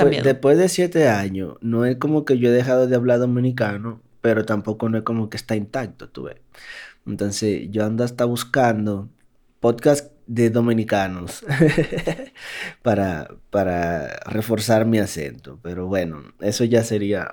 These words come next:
Speaker 2: otro tema.
Speaker 1: Ujú.
Speaker 2: <laughs> Otro tema. Y, y nada, yo estoy ya hablando más con la familia y todo, porque yo dije, "Espérate, esto no es así".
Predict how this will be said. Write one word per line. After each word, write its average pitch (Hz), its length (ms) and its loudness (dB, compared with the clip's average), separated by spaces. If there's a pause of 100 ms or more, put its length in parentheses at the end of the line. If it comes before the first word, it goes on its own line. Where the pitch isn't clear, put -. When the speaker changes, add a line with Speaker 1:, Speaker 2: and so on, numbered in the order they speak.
Speaker 2:
otro 107 340 0
tema. 78 420 -8
Speaker 1:
Ujú. 180 320 6 (300)
Speaker 2:
<laughs> - 300 -16
Otro 143 260 2
tema. 143 380 4 (340)
Y, 110 540 0
y 113 100 -2
nada, 117 500 -2
yo 110 200 -6
estoy 95 500 -8
ya 87 120 -12
hablando 87 300 -8
más 87 220 -12
con 90 140 -10
la 87 100 -10
familia 95 640 -6
y 92 80 -6
todo, 120 540 -4
porque 76 260 -12
yo 78 100 -10
dije, 64 260 -16
"Espérate, 95 760 -10 (140)
esto 82 380 -10
no 92 160 -8
es - 220 -12
así". 113 680 -2